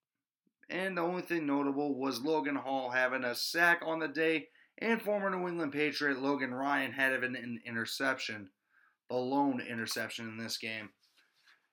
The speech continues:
As this game was kinda close, as the, as the Packers had this in the bag, but almost blew it,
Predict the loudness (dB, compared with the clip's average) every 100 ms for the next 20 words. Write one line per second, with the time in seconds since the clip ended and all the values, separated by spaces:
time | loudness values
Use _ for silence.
0 | -8 -4 -2 -2 -2 0 0 0 0 2
1 | 2 2 2 2 2 4 4 2 -6 -10
2 | -4 -2 -2 -4 -10 -10 _ _ _ _
3 | _ _ _ _ _ _ _ _ -2 2
4 | 2 2 0 4 4 4 0 0 4 6
5 | 6 4 -2 -2 -4 0 4 4 4 -2
6 | -16 _ _ _ _ _ -2 -2 0 0
7 | 0 -2 -4 -8 -8 -4 2 2 2 0